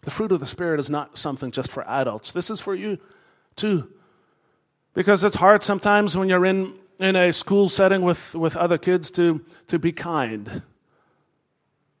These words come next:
But kindness is a fruit of the Spirit. And the Lord calls us to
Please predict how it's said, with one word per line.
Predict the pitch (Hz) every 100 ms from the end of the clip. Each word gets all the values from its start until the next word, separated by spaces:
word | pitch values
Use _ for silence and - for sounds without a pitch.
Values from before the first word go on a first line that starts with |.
| _ _ _ _ _ _ _ _ _ _ _
But | - 156 160 _ _ _ _ _ _
kindness | - 165 165 131 -
is | 123
a | 120
fruit | 139 120
of |
the | 117
Spirit. | 113 - 107 104 - _ - - _ _ -
And | 123 120
the |
Lord | 127 131 127
calls | 135 131 123
us | 131 -
to | 135 120